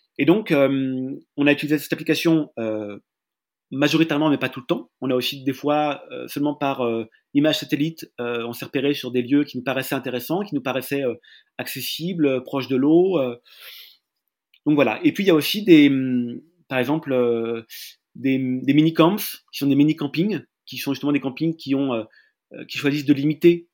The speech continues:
euh, le nombre de places pour favoriser l'accueil, le partage, les conditions de vie au camping. On a vu ça notamment en Croatie, par exemple.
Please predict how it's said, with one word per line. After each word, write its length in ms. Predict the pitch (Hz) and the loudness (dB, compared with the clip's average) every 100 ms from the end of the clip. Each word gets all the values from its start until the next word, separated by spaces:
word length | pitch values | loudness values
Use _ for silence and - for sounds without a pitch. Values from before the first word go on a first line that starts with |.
| 135 | -4
euh, 60 | |
le 80 | 135 | 0
nombre 180 | 139 143 | 2 2
de 80 | 139 | 0
places 480 | 151 220 226 - _ _ | -2 -4 -4 -16 _ _
pour 200 | 143 123 | -2 -2
favoriser 760 | - - 139 139 135 147 151 | -8 -4 0 2 4 6 6
l'accueil, 440 | 147 139 151 156 165 | 6 4 2 4 4
le 100 | 143 | 2
partage, 600 | 135 - 151 165 175 170 _ _ _ _ - | -6 -4 -2 0 -2 -8 _ _ _ _ -10
les 100 | 127 | -4
conditions 400 | 135 127 - 143 | -2 -4 -2 0
de 100 | 139 | 0
vie 160 | 135 | 2
au 60 | 151 | 2
camping. 480 | 131 127 170 220 226 _ - _ _ _ _ _ _ _ _ _ - | 2 -4 -2 -4 -6 _ -20 _ _ _ _ _ _ _ _ _ -4
On 80 | 127 | 0
a 60 | |
vu 60 | 123 | 0
ça 120 | 143 | -2
notamment 220 | 139 139 | 0 0
en 60 | 135 | 0
Croatie, 380 | - 131 - 147 | 0 -4 -2 -6
par 120 | 127 | -4
exemple. 520 | 131 139 226 - - | -2 -2 -4 -8 -20